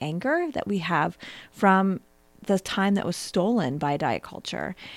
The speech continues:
And repair work is so, so important. And it's another one that I notice many people feeling a need to kind of rush through. Many people I talk to who read intuitive eating, you know, there's these ten principles of intuitive eating, and the last one is something called gentle nutrition,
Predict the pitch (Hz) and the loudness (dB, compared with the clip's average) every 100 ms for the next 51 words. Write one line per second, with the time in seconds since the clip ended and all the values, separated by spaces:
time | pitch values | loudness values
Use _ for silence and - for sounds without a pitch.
0 | - - 196 202 220 - 220 240 247 220 | -18 2 4 6 4 2 0 2 2 2
1 | - 185 - - - 202 196 208 - 202 | 0 -4 -4 -8 -2 0 2 0 0 0
2 | 185 185 185 175 160 220 254 - - - | 2 2 -2 -2 0 0 -2 -4 -20 -20
3 | - 202 202 196 196 214 202 226 311 330 | -4 0 4 4 2 4 4 2 0 -2
4 | 330 302 254 202 185 185 202 190 196 - | -2 2 2 2 2 0 0 0 0 -2
5 | 185 196 185 190 - - _ - 220 285 | -4 2 2 2 0 -16 _ -6 0 2
6 | 349 277 226 - 226 190 156 160 - 190 | 2 2 0 -2 0 2 0 -2 -2 -2
7 | 180 254 320 - - - - 202 233 233 | 0 -2 -4 -14 -18 -18 2 6 6 4
8 | 220 202 185 180 175 - - 190 180 180 | 2 4 2 2 -2 -4 -4 0 2 2
9 | 175 190 175 226 311 311 190 - 160 151 | 2 2 2 4 4 4 2 2 0 0
10 | 113 64 190 185 175 165 165 160 - - | -2 -4 -4 -2 0 0 0 -4 -8 -2
11 | 196 190 214 208 180 165 160 160 - 160 | 0 2 0 2 0 0 0 -4 -4 -2
12 | 156 147 156 170 - 190 180 208 294 285 | -2 0 -2 -2 -2 -2 0 0 0 -2
13 | - 180 175 165 - 165 170 165 175 156 | -2 0 0 -2 -2 -2 -2 -4 -6 -4
14 | - 151 165 160 147 - 196 - - | -2 -2 -2 -6 -4 -4 -2 -2 -4